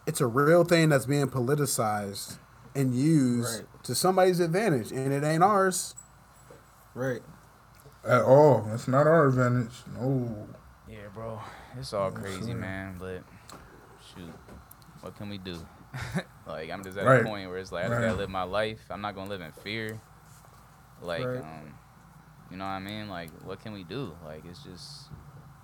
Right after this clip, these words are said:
Speaker 4: this is our reality right now. So I guess we just make the best out of it. It just sucks 'cause, like, like I said before, like, the needs are still there. Like, it's people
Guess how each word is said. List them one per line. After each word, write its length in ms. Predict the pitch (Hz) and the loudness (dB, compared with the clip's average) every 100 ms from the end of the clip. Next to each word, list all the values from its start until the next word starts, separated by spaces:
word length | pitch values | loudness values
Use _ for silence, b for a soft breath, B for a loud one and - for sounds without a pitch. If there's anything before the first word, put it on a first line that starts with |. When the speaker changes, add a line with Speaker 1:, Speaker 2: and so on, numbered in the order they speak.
| - | -20
Speaker 4:
this 140 | - 80 | -20 -18
is 120 | 95 | -6
our 120 | 98 | -6
reality 420 | 101 101 120 101 | -4 -2 -2 -4
right 220 | 92 92 90 | -8 -8 -8
now. 240 | 92 95 107 - | -12 -12 -12 -12
So 160 | 87 | -10
I 60 | 90 | -10
guess 200 | 110 - | -10 -12
we 60 | |
just 160 | 110 113 | -10 -10
make 160 | 107 104 | -10 -12
the 60 | |
best 320 | 113 104 - | -10 -10 -8
out 120 | 98 95 | -8 -8
of 140 | 95 | -8
it. 140 | 95 | -10
It 80 | 101 | -8
just 160 | 120 123 | -8 -2
sucks 200 | 135 123 | -2 -2
'cause, 200 | 127 113 | -4 -2
like, 160 | 107 123 | -2 -4
like 160 | - 98 | -8 -6
I 60 | 98 | -6
said 240 | - 101 | -6 -8
before, 240 | 90 - | -8 -6
like, 100 | 104 | -6
the 80 | 85 | -6
needs 400 | 85 92 131 110 | -10 -8 -6 -6
are 80 | 90 | -8
still 300 | - 98 82 | -8 -10 -8
there. 280 | 85 98 82 | -6 -6 -8
Like, 140 | 78 85 | -10 -12
it's 120 | - | -14
people 480 | - 107 85 82 | -16 -14 -12 -14